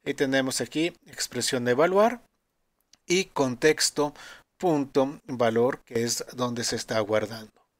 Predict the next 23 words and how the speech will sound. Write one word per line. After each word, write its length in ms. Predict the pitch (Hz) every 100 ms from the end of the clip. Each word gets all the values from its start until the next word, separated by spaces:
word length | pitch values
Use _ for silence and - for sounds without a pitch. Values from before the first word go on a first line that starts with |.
| _ - - - -
Ok, 180 | - - 127 104 _ _ _
entonces, 760 | 160 233 240 - 240 240 - - - -
¿qué 100 | 208
les 140 | 202
parece 480 | - 196 190 202 190
si 280 | - 208 202 -
ejecutamos 800 | 175 214 208 196 202 185 190 -
y 120 | -
probamos 480 | - 151 143 151 156
que 80 | 151
esto 180 | 135 165
funcione? 560 | 196 185 214 202 240 240 - - - -
Y 80 | 131
ya 100 | 131
tenemos, 540 | 175 180 190 208 - -
se 160 | - 175
evaluará 640 | 156 147 131 135 170 185 _
M, 360 | 170 185 214 - _
C, 380 | - 147 156 -
M, 400 | 175 196 202 -
X, 340 | - 139 135 120
C 320 | 156 143 143 -
y 260 | 127 139